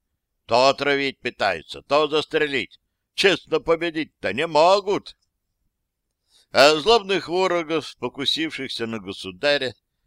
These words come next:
народ готов разорвать на части голыми руками. Только указать на них нужно. И в самом деле, уже сколько лет, как прекратились на Руси княжеские усобицы,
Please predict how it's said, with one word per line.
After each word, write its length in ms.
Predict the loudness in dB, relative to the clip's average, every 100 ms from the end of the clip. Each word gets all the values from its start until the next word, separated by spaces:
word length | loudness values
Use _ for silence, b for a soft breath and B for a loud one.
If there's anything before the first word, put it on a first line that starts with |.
| _
народ 300 | -2 0 0
готов 380 | -2 -4 -4 -4
разорвать 560 | -4 -4 -4 -4 -6 -10
на 100 | -12
части 460 | -4 -4 -6 -12
голыми 460 | -8 -6 -6 -6 -10
руками. 500 | -12 -8 -8 -8 -18 _ _ _ _ 0
Только 300 | 0 0 -4
указать 580 | -4 -4 -2 -2 -2
на 80 | -8
них 240 | -10 -12 -10
нужно. 440 | -10 -10 -12 -18 _ _ _ _ _ _ _ _
И 100 | -12
в 80 | -6
самом 400 | 0 0 0 -2
деле, 420 | -2 0 0 -4 -6 _ _ _
уже 320 | -8 -2 -2
сколько 400 | 0 -2 -2 -2
лет, 260 | 0 0 -2
как 200 | -6 -6
прекратились 800 | -8 -6 -6 -6 -6 -8 -10 -8
на 80 | -8
Руси 500 | -8 -10 -10 -10 -12 _ _ _ _
княжеские 720 | -2 0 0 -2 -10 -10 -12
усобицы, 800 | -10 -6 -4 -4 -8 -14 -14 -14